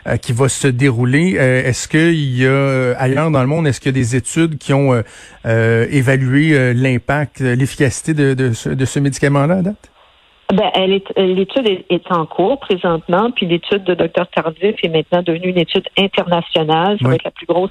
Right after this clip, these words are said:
Speaker 2: étude de fait sur le, le, le, le sujet.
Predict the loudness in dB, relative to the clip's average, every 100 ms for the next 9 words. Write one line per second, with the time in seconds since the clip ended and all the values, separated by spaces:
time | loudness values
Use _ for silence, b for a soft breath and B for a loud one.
0 | -4 -6 -2 -2 0 -4 -2 0 -2 -2
1 | B B B -8 -2 0 2 2 0 0
2 | -2 -2 0 0 -2 0 -2 0 -2 0
3 | 0 0